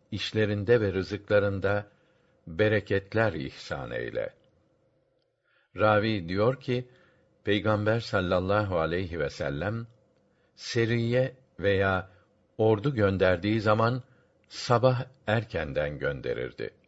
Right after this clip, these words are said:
Sahr da tüccardı. Ticaret, mal ve kervanlarını sabah erkenden yola çıkarır, işine erkenden başlardı.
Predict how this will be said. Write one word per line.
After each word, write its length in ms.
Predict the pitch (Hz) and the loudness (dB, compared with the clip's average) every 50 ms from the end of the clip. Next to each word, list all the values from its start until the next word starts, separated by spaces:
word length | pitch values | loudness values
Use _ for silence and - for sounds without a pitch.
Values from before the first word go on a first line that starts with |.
| _ _ _ _ _ _ _ _ _ _ _ _ _ _ _ _ _ _ | _ _ _ _ _ _ _ _ _ _ _ _ _ _ _ _ _ _
Sahr 580 | _ - - - - 131 139 139 131 127 110 107 | _ -16 -8 -2 0 0 2 2 0 0 0 0
da 220 | 117 113 - - | 0 0 0 -4
tüccardı. 760 | - 117 101 85 80 82 90 92 87 73 62 58 62 - - _ _ _ _ _ _ _ _ _ _ _ _ | -4 -6 -6 -6 -4 -4 -2 -2 0 -2 -2 -4 -8 -10 -10 _ _ _ _ _ _ _ _ _ _ _ _
Ticaret, 680 | - 120 113 117 123 113 113 113 120 123 123 123 - 107 | -6 -4 -2 0 2 2 2 4 4 2 2 0 -4 -6
mal 360 | 101 101 110 120 123 110 85 | -2 0 2 2 2 2 0
ve 160 | 85 80 - | -2 -2 -2
kervanlarını 880 | - 98 90 85 82 85 85 80 80 78 80 85 87 92 113 127 143 - _ _ _ _ _ _ _ | 0 0 0 0 0 0 -2 -2 -2 -2 -2 -2 0 -2 -2 -2 -4 -6 _ _ _ _ _ _ _
sabah 520 | - - - 120 110 117 127 127 123 117 - _ _ _ _ _ _ _ _ | -12 -4 0 0 4 4 4 4 2 -2 -8 _ _ _ _ _ _ _ _
erkenden 680 | - 123 131 120 - - 98 90 80 73 85 85 80 76 | 0 0 0 0 -2 -4 -4 -4 -2 -2 -2 -2 -2 -4
yola 340 | 76 73 76 85 98 98 101 | -4 -4 -2 0 0 0 0
çıkarır, 500 | - 113 - - 110 107 117 123 127 - _ _ _ _ _ _ _ _ _ _ - | -4 -6 -2 0 0 2 2 0 -2 -6 _ _ _ _ _ _ _ _ _ _ -6
işine 400 | 113 - - 123 123 123 - - | -6 -4 -2 -2 -2 -2 -2 -2
erkenden 760 | 107 127 123 110 - - 87 78 69 65 69 65 64 62 60 | 0 0 0 0 0 -4 -4 -4 -2 -4 -4 -4 -4 -4 -6
başlardı. 680 | 58 62 - - - - 60 60 62 60 - 55 - | -6 -6 -6 -10 -8 -6 -4 -4 -4 -6 -8 -12 -12